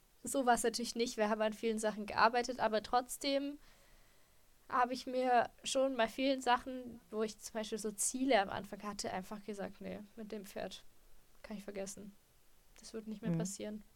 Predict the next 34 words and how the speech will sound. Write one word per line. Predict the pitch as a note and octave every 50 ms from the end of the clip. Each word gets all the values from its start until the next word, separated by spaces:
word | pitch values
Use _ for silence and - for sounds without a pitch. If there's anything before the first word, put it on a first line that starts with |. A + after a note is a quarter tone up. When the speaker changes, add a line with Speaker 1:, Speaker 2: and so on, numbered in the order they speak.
| _ _ _ _ _ _ _ _ -
Speaker 2:
Was | F#3 F#3+ -
zum | - A3+ G#3+
Beispiel? | A3 A#3 A#3+ - D4 E4+ E4+ - _ _ - - - - - - - _ _ _ _ _ _ _ _ _ -
Speaker 1:
Ähm, | - A#3 A3 A3 A3 A3 G#3+ G#3+ G#3+ G#3+ G#3+ G#3+ G#3+ G#3+ G#3 G#3 G#3 G#3 G#3 -
zum | - - A3 G#3+ G#3+ G#3+
Beispiel, | G#3 G#3 G3+ G3+ A3 A#3+ - - - - C#4 C4+ C4+ C4+ C4+ C4+ C4+ C#4 C#4 C#4 C#4 C#4+ C#4+ - - _ _ _ _ _ _ _ _ _ _ _ _ _ _ _ _ _ _ _ _ _ _ _ _ _ _ _ _ _ _ _ - - -
also | A#3 A#3 B3 C4 -
ich | - A#3+ - C4+ -
sag, | - - A#3
ich | - C4
sag | - C4 B3+ B3+
nicht, | C4+ C4+
dass | C4+ C4 -
es | A#3 - -
niemals | B3 C4 B3+ B3 A3+ A3 A3 - - - - -
klappen | - A#3 A3+ - - G#3 G3+
könnte, | - - A3 A3+ A#3+ C4 - E4 D#4+ E4 F#4 - -
aber | - A3+ A#3 A3+ A3+ G3+ G#3
ich | A3+ - -
hab | A#3 G#3+ -
so | - A3+
ein | G#3+
bisschen | G#3+ A3 - - A3 G#3 - G3+ - - - _ _ _ _ -
aufgehört | F#3+ G#3 A3 G#3+ - - G#3+ G3 G#3+ G3+ G3+ G3 -
zu | - G#3+
denken, | G#3 - G3 G3 G3 G#3 G#3 G#3+
ich | G3+ G3 - - -
würde | G3+ G#3 G3
da | G3 F#3 F#3
noch | F#3 F#3
hinarbeiten, | - A3+ A#3 B3 B3 B3+ B3 B3 B3 B3 C4 A#3
zum | - - G#3
Beispiel | G3 G#3 - A3 G3
einen | G3 G3